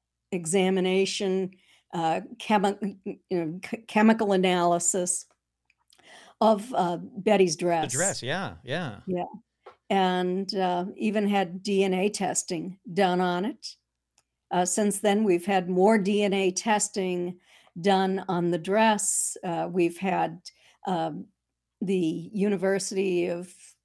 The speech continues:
Speaker 1: whoa, it's in Pennsylvania. It was, I think it's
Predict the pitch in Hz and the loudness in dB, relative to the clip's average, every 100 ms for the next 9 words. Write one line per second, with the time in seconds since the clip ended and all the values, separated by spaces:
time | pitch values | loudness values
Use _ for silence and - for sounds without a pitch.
0 | _ _ _ - - 226 196 202 202 196 | _ _ _ -20 -16 -6 0 4 4 4
1 | 185 175 175 170 - 180 180 180 175 - | 2 2 0 -4 -6 -8 -6 -4 -4 -6
2 | 165 175 180 170 - - - - - 175 | -4 -2 -2 -4 -6 -10 -14 -8 -6 -4
3 | 247 233 190 - | -2 -2 -4 -8